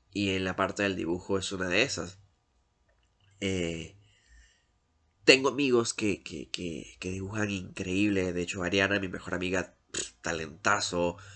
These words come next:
Mi otra amiga, María Antonieta, también, a la que le mando un beso, eh, dibuja increíble. Y hay un artista al que yo admiro mucho, que es Eric Medina, que hace unas piezas muy particulares y muy, muy buenas. Y justamente,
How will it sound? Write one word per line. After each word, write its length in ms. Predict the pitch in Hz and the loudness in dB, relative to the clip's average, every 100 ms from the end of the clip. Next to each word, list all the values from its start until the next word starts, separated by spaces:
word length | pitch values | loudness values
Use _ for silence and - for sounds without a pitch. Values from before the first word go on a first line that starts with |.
| - - _ _ | -20 -20 _ _
Mi 160 | 80 92 | -6 -4
otra 180 | 90 92 | -2 -2
amiga, 240 | 90 85 | -2 -2
María 180 | 87 87 | -2 -2
Antonieta, 360 | 87 85 87 85 | -2 -2 -4 -4
también, 300 | 82 85 - - | -4 -4 -6 -10
a 40 | 82 | -8
la 140 | 82 | -6
que 80 | 87 | -6
le 40 | 87 | -6
mando 200 | 87 87 | -6 -4
un 80 | |
beso, 380 | 85 82 85 78 - - - - - | -4 -2 -2 -6 -10 -20 -20 -20 -8
eh, 400 | 87 87 80 - - - | -4 -2 -2 -6 -12 -12
dibuja 360 | 92 90 87 | -6 -6 -6
increíble. 840 | 92 95 85 92 110 113 104 98 90 - - - - - | -10 -6 -2 0 2 2 2 2 -2 -10 -20 -20 -20 -8
Y 80 | - | 2
hay 100 | 113 | 4
un 100 | 127 | 6
artista 460 | 123 113 113 - 117 | 4 4 -2 2 4
al 140 | 113 | 4
que 160 | 98 98 | 0 2
yo 260 | 98 98 | 4 6
admiro 300 | 101 98 101 | 4 4 0
mucho, 520 | 101 104 98 95 98 - | 0 -2 -2 0 0 0
que 180 | 92 87 | -2 -2
es 140 | - | -2
Eric 280 | 90 92 - | -4 -4 -2
Medina, 540 | 95 95 90 90 87 - | -2 0 0 -2 -4 -8
que 120 | - | -6
hace 400 | 85 87 85 - | -6 -4 -6 -6
unas 220 | - 87 85 | -8 -10 -4
piezas 540 | 92 - 87 85 - | -4 -2 -6 -6 -14
muy 260 | - 87 95 | -10 -6 -2
particulares 640 | 92 92 92 92 90 90 | -2 -4 0 0 0 -2
y 80 | 90 | -8
muy, 440 | 90 104 110 117 107 | -8 -4 0 0 0
muy 240 | 110 110 | 2 4
buenas. 500 | 101 95 98 165 - _ _ _ _ _ _ _ _ _ - | 4 2 -2 -6 -12 _ _ _ _ _ _ _ _ _ -10
Y 60 | |
justamente, 720 | 107 117 127 131 123 120 123 | -8 -4 0 0 2 2 2